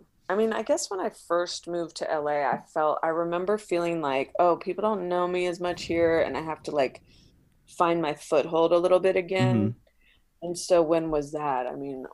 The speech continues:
Speaker 1: oh my God, it's been so long now. Like, I always think that it's been, like, five, six years since I moved to L A, but I think it's been, like, twenty-eight years.
Speaker 2: <laughs>
Speaker 1: Um, but yeah,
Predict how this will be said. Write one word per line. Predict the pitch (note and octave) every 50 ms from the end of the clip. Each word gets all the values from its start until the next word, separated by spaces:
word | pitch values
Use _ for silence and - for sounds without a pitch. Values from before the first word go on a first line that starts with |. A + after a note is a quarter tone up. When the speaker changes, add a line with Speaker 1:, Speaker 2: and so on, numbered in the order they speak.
| -
Speaker 1:
oh | - D3 D#3 D3+ D3 C#3+
my | C#3 C#3+ D3
God, | - C3+ C#3 C3+ C#3+ C#3+ C#3+ D3
it's | D#3 - -
been | - F3 E3 E3
so | - - E3 D#3+ D#3+
long | D#3 D#3 D3+ D3+ D3+
now. | D3 D3 A#2+
Like, | F3 F3+ F3
I | F3 E3+ F#3
always | F#3+ G3+ G#3 G3+ - - -
think | - D3 D3+ D#3+ E3 - _ _ _ -
that | D3 D#3+ C#3
it's | C#3+ D3+ - -
been, | - C#3+ C3+ C#3+
like, | C#3 C3 A#2 - - _ _ _ -
five, | - D3 C3+ - -
six | - - D3+ C#3+ - - -
years | C3+ C3+ C3+ C3+ C#3 C3+ -
since | C#3 C3 B2+ -
I | C3 C3
moved | C3 C3 B2+ B2+ -
to | - - -
L | C3+ B2+ C3
A, | B2+ B2+
but | - A2+
I | A#2 B2
think | - D3 D#3
it's | D3 -
been, | D#3 D3
like, | C#3 A#2+ - -
twenty-eight | - - A#2+ A#2 A2 A2+ A2 A2 - - - -
years. | - - B3+ G#3+ F#3+ A#3 - - - - -
Speaker 2:
<laughs> | _ _ _ _ _ - _ - _ _ - _ - - - - - - - - _ _ _ - _ - -
Speaker 1:
Um, | E3 E3+ E3+ E3 D#3+ D3+ D3 C#3+ C#3+ C#3+ _ _ _ -
but | - E3+ D#3+ C3+ A#2+
yeah, | D3+ E3 D3 C#3 A2 D#2